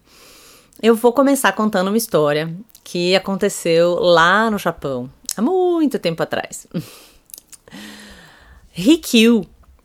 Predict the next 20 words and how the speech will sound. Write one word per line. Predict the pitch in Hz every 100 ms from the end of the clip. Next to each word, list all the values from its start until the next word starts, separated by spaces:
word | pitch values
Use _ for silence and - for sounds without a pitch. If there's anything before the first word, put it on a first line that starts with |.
| _ _ -
era | 170 170 180 180 180 175 175 175 175 -
um | 196 196
mestre | 180 185 190 - - 139 135 135
da | 160
cerimônia | 165 180 185 190
do | 190
chá, | 226 - 139 139 _ _ _ _ _ _ _ _ _ - _ 139
lá | 147 165 208 220
pra | 214 170
mil | 156 160 214
quinhentos | - 175 160 160 185 180 - 160
e |
setenta | 160 170 - 151 160 170 170
e | 165
nove. | 127 131 123 117 117 127 _ _ _ _ _ _ _ _ _ _ _ - -
Ele | 226
tava | 254 240
viajando | 226 214 170 160 151
pelo | - 131
Japão | 139 - 180 170